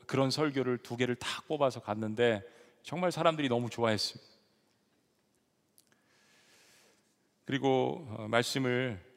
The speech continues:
어, 마치고서 그 중간중간에 청년들을 상담을 많이 합니다. 근데, 아, 좀 피로하고 지쳐 있어서 이제 더 이상 상담을 안 한다고 했는데 어떤 한 청년이 상담을 아주 간절하게 요청을 했다라는 것입니다.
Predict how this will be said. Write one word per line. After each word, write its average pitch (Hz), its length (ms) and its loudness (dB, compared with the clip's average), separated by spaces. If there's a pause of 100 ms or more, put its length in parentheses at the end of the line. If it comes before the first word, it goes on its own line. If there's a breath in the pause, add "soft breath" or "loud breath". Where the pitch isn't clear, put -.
어, 107 300 -8
마치고서 113 880 -4 (220)
그 - 100 -6
중간중간에 139 680 4
청년들을 170 440 -4
상담을 175 400 -4
많이 165 320 -2
합니다. 104 560 0 (260)
근데, 117 440 4 (560 loud breath)
아, 101 420 -2 (180)
좀 120 160 -6
피로하고 156 520 4
지쳐 135 320 -2
있어서 113 360 -4
이제 110 140 -4
더 117 160 0
이상 117 160 0
상담을 139 400 -4
안 107 160 2
한다고 117 380 2
했는데 110 500 -2 (400 loud breath)
어떤 139 360 -2
한 131 160 -4
청년이 151 440 -2
상담을 151 680 -2 (520 loud breath)
아주 160 200 -2
간절하게 151 520 6
요청을 139 340 0
했다라는 127 400 0
것입니다. 98 420 -6